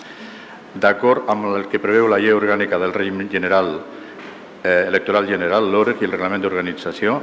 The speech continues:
avui, dia quinze de juny, s'ha de constituir l'Ajuntament de Ripollet. Aquest acte té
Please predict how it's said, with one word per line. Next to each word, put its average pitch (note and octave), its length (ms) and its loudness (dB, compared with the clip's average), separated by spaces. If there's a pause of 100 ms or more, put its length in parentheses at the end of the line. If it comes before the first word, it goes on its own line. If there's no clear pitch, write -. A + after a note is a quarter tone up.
(180)
avui, F#2+ 320 0 (340)
dia F#2+ 240 2
quinze G2 280 -4
de F2 120 0
juny, G#2+ 220 -2 (400)
s'ha G#2 160 0
de G#2 80 2
constituir G2 680 -4
l'Ajuntament F2+ 500 -2
de F#2+ 80 0
Ripollet. D#2 480 -2 (720)
Aquest B2 260 0
acte B2 360 0 (1120)
té A#2+ 140 4